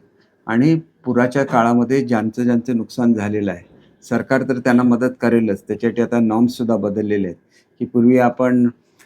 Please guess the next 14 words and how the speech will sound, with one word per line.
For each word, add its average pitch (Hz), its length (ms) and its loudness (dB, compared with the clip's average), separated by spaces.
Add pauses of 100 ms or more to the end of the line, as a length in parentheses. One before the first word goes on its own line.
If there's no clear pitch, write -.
(240)
जर 123 140 6
एखाद्या 123 420 2
स्टॉलमध्ये 127 540 2
पाणी 120 320 2
गेलं 117 220 2
किंवा 117 180 -2
दुकानात 117 360 0 (100)
तर 120 80 -2
आपण 117 300 -2
त्यांना 117 180 -2
मदत 120 260 0 (100)
करत 113 240 -6
नव्हतो, 104 420 -12 (300)
आता 110 140 -8